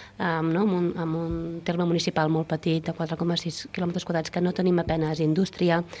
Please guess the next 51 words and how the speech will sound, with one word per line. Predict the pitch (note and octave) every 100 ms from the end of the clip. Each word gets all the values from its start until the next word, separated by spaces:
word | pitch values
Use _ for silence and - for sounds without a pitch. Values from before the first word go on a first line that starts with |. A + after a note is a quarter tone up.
| - - -
i, | G3+
per | - F3+
tant, | - A#3 G#3 B3+ -
els, | F#3 E3+ D#3+ - F3+
els | E3+
ingressos | E3+ F3+ G#3+ A#3
encara | G#3 G3+ F#3+
amb | E3+
més | F#3 G3+
motiu | G#3 F#3+ G3+ G3+ G#3+ - - - -
venen | F3+ F#3+ G3
només | F#3 F3 E3
de | F#3 F#3
lo | F3
que | E3+ D#3 D#3
és | E3+
el, | D#3+ D#3+ D#3+
els | D#3 D#3
veïns, | D3+ C#3+ C#3+ -
no? | D3
És | F3
a | E3
dir, | D#3
en | D#3 E3
el | E3
nostre | E3 - F3+
cas, | D#3+ F#3
el | F#3
setanta | D#3+ D3+ D3+ D3+
per | D3+
cent | - D#3+ D3+ D3+ - - - -
de, | F3 D#3+ D3 C3+ C3
dels | D#3 E3 E3
ingressos | E3 D3+ - F3+
provenen | - D#3+ D3+ D#3+ E3+
de, | D#3 C#3+ C#3
dels | C#3+ D3+
impostos | D#3+ D3 C#3+ E3+
i | E3
les | D#3
taxes | - D#3+ E3
municipals, | D#3 D3+ - D3+ D3+ A3 A#3 - - - - - -
i, | G3 E3+ E3+
i | E3+ F3
en | D#3
aquest | D#3 E3
cas | - D#3+ E3+
és | E3+ E3 F3
això, | E3+ F3
és | E3+ G3
l'ibi, | C4+ A3+